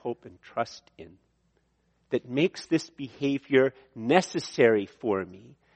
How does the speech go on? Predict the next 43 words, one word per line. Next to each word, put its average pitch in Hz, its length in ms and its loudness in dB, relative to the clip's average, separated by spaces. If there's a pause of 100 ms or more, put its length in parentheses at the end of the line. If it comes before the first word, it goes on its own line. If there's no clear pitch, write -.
(140)
so 143 180 6
that 135 160 4
my 131 220 4
heart 170 420 6
is 143 160 0
sick - 640 4
if - 180 -8
I 120 100 8
cannot 131 500 0
have 139 340 2
it, - 100 -16 (800)
and 123 180 0
I 135 200 8
will 139 180 2
feel 147 340 2
at 139 140 2
least 135 280 -4
temporary 139 640 2
joy 135 460 6
if - 240 -4
I 131 140 8
attain 156 580 -2
it, - 200 -20 (1120)
is 131 160 -4
to - 100 -14
call 180 400 2
out 170 180 6
to 147 60 -4
God 151 460 6 (300)
or 127 120 8
to 123 80 8
help, 185 460 0
ask 175 400 6
Him 160 160 -6
to 139 80 6
help 170 280 0
you 170 100 -6
to 151 100 0
understand 139 560 0
what 196 380 6
is 185 260 8
it 113 200 4 (320)
that - 280 6